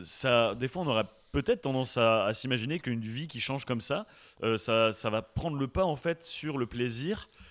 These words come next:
euh, de la terrario, tu sais, de la pratique. Et moi, des fois, je me rends compte que, ben, juste aller changer le bac d'eau d'un lézard,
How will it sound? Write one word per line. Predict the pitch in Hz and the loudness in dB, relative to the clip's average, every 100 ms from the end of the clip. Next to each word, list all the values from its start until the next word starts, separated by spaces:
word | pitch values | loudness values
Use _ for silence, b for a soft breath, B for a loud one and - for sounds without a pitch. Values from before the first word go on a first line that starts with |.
| B 110 | B -2
euh, | 127 | 0
de | 131 | 2
la | 131 | 0
terrario, | - 156 147 170 | 0 0 2 2
tu | 160 | 0
sais, | 190 | 2
de | |
la | 139 | 2
pratique. | - 147 160 165 - B B 110 | 2 -6 -6 -12 -14 B B -2
Et | |
moi, | 160 | 2
des | 175 147 | 4 4
fois, | 147 226 143 | 2 2 -2
je | 120 | 0
me | |
rends | 143 143 | 0 0
compte | 185 - | -4 0
que, | 151 139 - B B B | 2 2 -2 B B B
ben, | 107 143 139 - | 0 2 2 -2
juste | 104 120 175 139 | -6 -8 -6 -2
aller | 117 | -2
changer | 110 117 107 123 | -4 -6 -4 -4
le | |
bac | 104 98 - | -4 -6 -2
d'eau | 127 | -2
d'un | 104 | 0
lézard, | 92 90 127 | 0 2 0